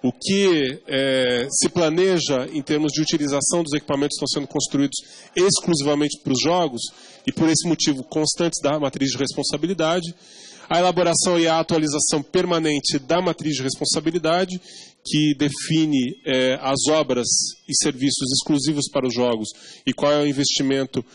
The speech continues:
é, que cada um dos entes federativos realiza para implementá-la, e a atuação na interlocução em casos de impasse, principalmente, notadamente, naquilo que diz respeito a licenciamentos,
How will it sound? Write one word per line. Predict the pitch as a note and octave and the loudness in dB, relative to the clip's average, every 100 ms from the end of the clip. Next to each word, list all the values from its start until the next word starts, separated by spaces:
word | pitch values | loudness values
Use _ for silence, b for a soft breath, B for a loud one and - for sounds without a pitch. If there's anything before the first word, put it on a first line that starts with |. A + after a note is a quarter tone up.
| B B | B B
é, | B2+ B2+ B2 A#2+ A#2+ A#2+ | -2 2 2 2 0 -2
que | A#2+ - - | -4 -12 -6
cada | E3 D#3 D#3 | 0 0 2
um | D3+ | 0
dos | D3 B2+ B2+ | 0 0 0
entes | C3+ - - - _ | -2 -2 -4 -6 _
federativos | - C#3 C3 B2+ - C3+ B2 A#2+ | -4 -2 0 -2 0 -2 -2 0
realiza | B2+ B2 A#2 B2 | 0 0 -2 -4
para | D3 C#3 | 0 0
implementá-la, | C3 C#3 E3+ F3 E3+ F#3 G3 B B B B | 0 0 0 0 0 0 -2 B B B B
e | F3 F#3 G3 - _ - | 0 0 0 -6 _ -6
a | D#3 E3 D#3 | -2 0 0
atuação | F3 D3+ - E3 D#3+ | 0 0 0 0 0
na | D#3 | 0
interlocução | D#3 D3 C#3 - D3+ | 0 -2 -2 -2 -2
em | |
casos | - D3 C#3+ C3 | 0 -2 -2 -4
de | C#3+ | -6
impasse, | - D3 - - B B B B | -2 -2 -2 -6 B B B B
principalmente, | E3 F3 - D#3 D3+ D3 - | -2 0 0 0 0 -2 0
notadamente, | D#3 D3+ D3 C#3 C#3 C#3 D3+ | -2 0 -2 0 -2 -2 -4
naquilo | C3 C#3+ | -2 -2
que | - | -2
diz | B2+ | -4
respeito | C3+ - C#3 C#3 | -4 -2 -2 -2
a | |
licenciamentos, | B2+ - C3+ C3+ A#2+ B2+ B2+ - | -4 -2 -2 -2 0 -2 -2 -4